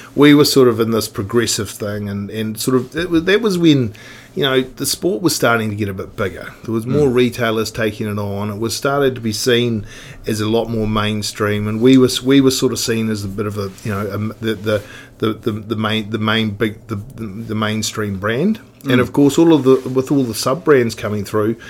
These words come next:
Speaker 1: which is the true mix of, of, of s-, you know, of
Speaker 2: Mm.
Speaker 1: branding and sport, is that, you know, the more they came through, the bigger the whole,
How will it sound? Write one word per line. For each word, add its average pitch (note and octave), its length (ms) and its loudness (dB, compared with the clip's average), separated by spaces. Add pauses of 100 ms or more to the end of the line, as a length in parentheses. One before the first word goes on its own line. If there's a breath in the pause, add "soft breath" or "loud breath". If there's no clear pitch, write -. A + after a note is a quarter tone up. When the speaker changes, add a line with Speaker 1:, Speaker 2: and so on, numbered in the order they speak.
(220 loud breath)
Speaker 1:
which G3 200 2
is F3+ 140 4
the F3+ 100 4
true G#3+ 340 0
mix C#3+ 460 0
of, A2 320 0
of, A2 340 -4
of A2+ 140 -2
s-, - 320 -8
you C3+ 80 -2
know, A2 240 -4 (360 loud breath)
of C3+ 140 4
Speaker 2:
Mm. A2 100 -4
Speaker 1:
branding B2+ 480 2
and G2+ 120 -2
sport, G#2 440 -4
is B2 220 -6
that, B2+ 200 2 (120)
you B2+ 100 -2
know, G#2 100 -2
the A#2+ 140 -2
more C#3+ 260 2
they A#2+ 180 2
came A2+ 280 -4
through, B2 240 2
the A#2 80 -4
bigger B2 260 0
the A2 140 -2
whole, G#2+ 220 -2